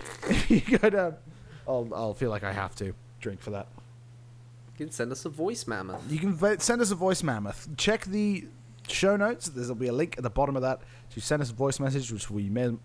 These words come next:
Speaker 1: may or may not put in the show. But if you're the first person to do it, we probably will. So don't even worry about quality.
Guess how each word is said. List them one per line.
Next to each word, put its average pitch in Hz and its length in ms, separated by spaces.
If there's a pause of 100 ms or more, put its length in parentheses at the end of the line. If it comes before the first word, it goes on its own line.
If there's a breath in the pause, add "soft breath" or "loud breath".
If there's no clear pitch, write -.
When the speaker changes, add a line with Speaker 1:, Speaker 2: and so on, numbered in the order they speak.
Speaker 1:
may 151 140
or 147 80
may 156 120
not 160 160
put 170 120
in 165 80
the 131 80
show. 175 300
But 104 100
if 117 80
you're 220 100
the 202 80
first 190 260
person 165 220
to 143 80
do 175 180
it, 110 100
we 117 100
probably 147 480
will. 113 300 (300)
So 107 420 (880 loud breath)
don't 214 160
even 190 220
worry 185 280
about 117 240
quality. 98 500